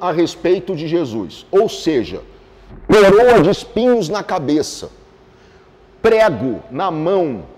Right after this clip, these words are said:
prego na outra mão, dor, sofrimento, crucificação. O, o, ali era o assassinato do seu ego,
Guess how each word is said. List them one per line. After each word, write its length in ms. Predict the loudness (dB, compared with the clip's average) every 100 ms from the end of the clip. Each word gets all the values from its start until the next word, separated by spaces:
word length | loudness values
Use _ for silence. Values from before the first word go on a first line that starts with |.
| -20 _ _ _ -2
prego 580 | 2 4 2 0 -6 -4
na 160 | -2
outra 400 | 2 2 2 -2
mão, 420 | 0 -2 -2 -4 -10 -18 _ _ 0
dor, 640 | 2 6 6 6 2 -12 -20
sofrimento, 920 | -6 -4 -2 -2 0 0 -2 -4 -16 -14 -4
crucificação. 1000 | -2 -2 -4 -8 -4 -4 -4 -6 -6 -8 -16 -20 _ _ _ _ _ -2
O, 420 | 2 4 2 0
o, 140 | -2 -2 -14 _ -4
ali 480 | -2 -2 -2 -2 -4 0
era 380 | 0 2 -2 -2
o 140 | -2
assassinato 1000 | -2 -2 -6 -6 -6 -6 -6 -8 -10 -10
do 140 | -8 -8
seu 380 | -2 0 0 -4 -6
ego, 360 | -2 -2 -4